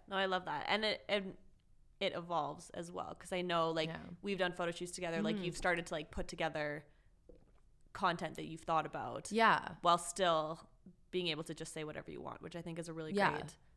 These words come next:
Speaker 1: like, cohesion of it.
Speaker 2: Yeah. And I mean, I think it's also, like, you know, um, I was listening to another podcast today on the way here, and they were talking about validation and how, like, validation is their drug of choice. And I'm like, honestly, I think that's, like, everybody. Like, it is, does feel nice to be seen and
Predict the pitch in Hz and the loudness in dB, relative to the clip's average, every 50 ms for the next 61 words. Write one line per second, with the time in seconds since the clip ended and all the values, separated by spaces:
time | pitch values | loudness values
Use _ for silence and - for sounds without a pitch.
0 | - _ _ _ - - - - - 165 170 - 175 160 - 170 160 160 - - | -20 _ _ _ -20 -20 -20 -16 -12 -12 -10 -10 -10 -10 -8 -8 -8 -8 -8 -10
1 | - - - - - - - - - - - - - - 262 277 226 170 - - | -10 -8 -8 -8 -8 -10 -14 -14 -16 -18 -20 -12 -4 2 6 6 6 6 4 2
2 | - 185 - _ - - - - - - 262 277 269 262 254 240 240 233 208 208 | -4 -8 -14 _ -20 -20 -20 -10 -2 0 2 4 4 4 4 2 2 0 0 2
3 | - 190 170 170 - 170 165 156 151 143 143 - - - - - - - - - | 2 2 2 4 2 2 2 4 2 2 0 -4 -10 -20 -20 -20 -20 -20 -10 -2
4 | - 190 175 165 160 156 147 143 139 135 - - - - 156 147 143 139 135 139 | 0 4 4 6 6 6 6 4 4 2 0 -2 2 4 4 6 4 2 0 -2
5 | 143 - - - - 165 147 151 147 - 156 160 143 143 143 143 - 139 139 - | -4 -8 -6 -2 -2 0 0 0 -2 -2 0 0 0 0 -2 -2 -4 -4 -4 -2
6 | - 139 143 143 - - 143 139 123 120 120 120 - - - 147 139 139 110 104 | -4 -4 -4 -4 -4 -4 -4 -4 -4 -4 -6 -6 -4 -2 -2 -2 -2 -2 -4 -6
7 | 143 - 151 143 143 117 104 95 95 - - - 147 147 143 139 139 143 147 - | -6 -6 -6 -4 -4 -4 -4 -4 -4 -4 -4 -4 -4 -4 -4 -2 -2 -4 -4 -2
8 | - 131 - - 143 - - - - 71 - 156 147 143 127 - - - - 156 | -4 -6 -6 -6 -8 -6 -6 -4 -4 -2 -2 -2 -2 -4 -4 -4 -4 -4 -4 -4
9 | 156 156 147 143 139 143 143 135 139 135 139 135 139 127 139 - - 143 143 139 | -4 -4 -4 -4 -4 -4 -4 -4 -4 -4 -4 -4 -6 -6 -8 -6 -6 -6 -4 -4
10 | 143 139 151 143 135 139 147 147 - - - - 170 170 - - 190 175 170 170 | -4 -4 -4 -6 -6 -6 -8 -8 -4 -4 -2 -2 -2 -4 -4 -2 -2 0 0 0
11 | 165 - 185 190 196 185 - 208 190 180 175 175 170 170 - 170 160 - 147 139 | 0 0 0 0 0 0 -2 -2 -2 -2 -2 -2 -2 -2 -4 -4 -6 -4 -4 -2
12 | 143 143 143 147 139 139 143 151 156 143 - 160 160 156 151 151 - - 165 160 | -2 -2 -2 -4 -4 -4 -4 -4 -4 -4 -2 -2 -2 -2 -4 -6 -8 -4 0 0
13 | 151 151 151 - - 156 147 147 135 135 135 - - 147 147 139 - - 151 147 | 0 0 0 -2 -2 -2 0 0 -2 -2 -2 -4 -6 -6 -4 -4 -4 -2 -2 -2
14 | 143 143 139 139 143 139 139 | -2 -2 -2 -2 -4 -4 -6